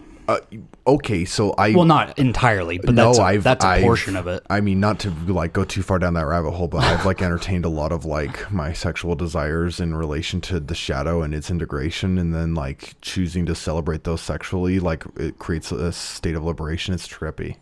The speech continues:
Speaker 1: That's, uh, that's,
Speaker 2: Well,
Speaker 1: like, a
Speaker 2: that's,
Speaker 1: whole
Speaker 2: that's, you're individuating when you do that.
Speaker 1: Yes.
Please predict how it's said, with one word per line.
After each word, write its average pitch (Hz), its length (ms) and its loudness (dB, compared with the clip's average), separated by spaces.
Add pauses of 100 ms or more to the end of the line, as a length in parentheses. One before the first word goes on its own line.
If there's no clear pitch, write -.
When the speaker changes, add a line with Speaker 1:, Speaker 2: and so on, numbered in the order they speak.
Speaker 1:
That's, - 320 -6
uh, 71 420 -8
that's, 120 160 -4
Speaker 2:
Well, 135 80 6
Speaker 1:
like, - 0 -
a 123 140 4
Speaker 2:
that's, 95 200 0
Speaker 1:
whole - 140 -4 (340)
Speaker 2:
that's, - 380 -4 (760)
you're 110 200 0
individuating 92 840 -4
when 90 120 -6
you 87 80 -8
do 85 220 -10
that. 85 320 -10
Speaker 1:
Yes. - 580 -4